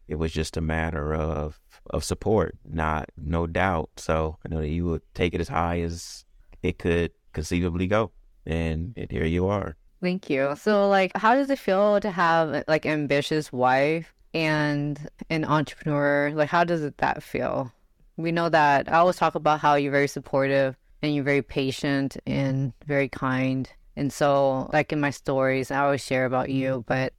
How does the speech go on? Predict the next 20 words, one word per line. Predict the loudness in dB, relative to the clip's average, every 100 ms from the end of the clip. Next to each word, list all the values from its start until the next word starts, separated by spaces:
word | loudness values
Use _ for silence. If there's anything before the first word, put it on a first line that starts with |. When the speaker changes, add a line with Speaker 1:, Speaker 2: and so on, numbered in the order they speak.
| -4
Speaker 2:
I | -2
know | 2 4
that | 6
a | 6
lot | 6 4
of |
people | 2 0
know | 0 2
that | 2 0
I | -2 0
couldn't | -2 0
do | 0 2 0 -2 -6
what | 0 2
I | 2
do | 2 2 2
without | 0 0 -2
your | -2
support. | -4 -6 -2 -2 -2 -6 _ -8
And | -6
so, | 2 4 4 4 0